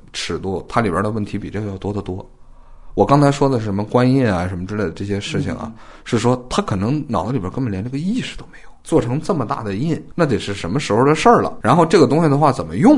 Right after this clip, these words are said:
Speaker 1: 不是跟当时比如说三国是完全配套的，是说他自己的脑子里边这东西就是糊涂的。我只是说他脑子里边没有这种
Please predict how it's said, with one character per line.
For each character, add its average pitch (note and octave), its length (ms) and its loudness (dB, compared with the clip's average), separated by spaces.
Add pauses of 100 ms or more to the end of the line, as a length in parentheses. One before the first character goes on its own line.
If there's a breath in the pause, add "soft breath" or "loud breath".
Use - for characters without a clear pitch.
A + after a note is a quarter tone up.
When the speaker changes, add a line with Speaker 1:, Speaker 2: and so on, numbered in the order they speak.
(160)
Speaker 1:
不 G#2+ 140 -2
是 - 220 0
跟 A2+ 480 2
当 A2+ 180 4
时 G2 220 0
比 G2+ 100 -4
如 F2 100 -2
说 G2+ 120 2
三 C#3 280 4
国 G2+ 180 6
是 E3 100 4
完 F#2 180 4
全 F2+ 160 -2
配 F2+ 160 -2
套 F2 240 -4
的， C#2 80 -10 (140)
是 C#3 160 -4
说 D3+ 120 0
他 E3+ 140 0
自 D#3+ 160 -2
己 G#2 140 -8
的 C3 80 -4
脑 C3+ 260 -2
子 B2+ 60 -4
里 A#2 80 -4
边 F2+ 180 -10
这 A2+ 80 -6
东 A2 160 -8
西 B2 60 -8
就 F#2+ 80 -10
是 F#2+ 80 -12
糊 - 280 -20
涂 B2+ 120 -12
的。 C#3 60 -18 (120)
我 - 180 6
只 F#2+ 240 -2
是 G2+ 60 0
说 A#2+ 340 4 (100)
他 C#3 380 4 (120)
脑 F#2+ 200 -2
子 G2 80 0
里 G#2 120 2
边 E2+ 180 -4
没 F#2 200 -2
有 G2+ 180 0
这 G2+ 160 -4
种 E2+ 120 -6